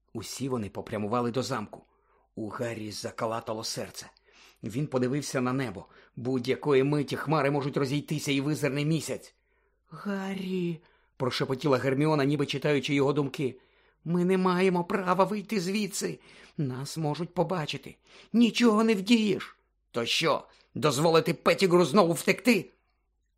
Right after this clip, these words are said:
"А як ти знайдеш в пітьмі пацюка?" відрубала йому Герміона.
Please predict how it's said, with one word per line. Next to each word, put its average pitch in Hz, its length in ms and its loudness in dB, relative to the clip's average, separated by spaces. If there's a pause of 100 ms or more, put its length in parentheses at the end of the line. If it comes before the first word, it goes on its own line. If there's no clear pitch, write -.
"А 165 80 -6
як 175 520 -2
ти 196 160 0
знайдеш 165 480 2
в - 40 -14
пітьмі 202 420 2
пацюка?" - 680 2 (320)
відрубала 127 520 2
йому 131 160 4
Герміона. 127 540 0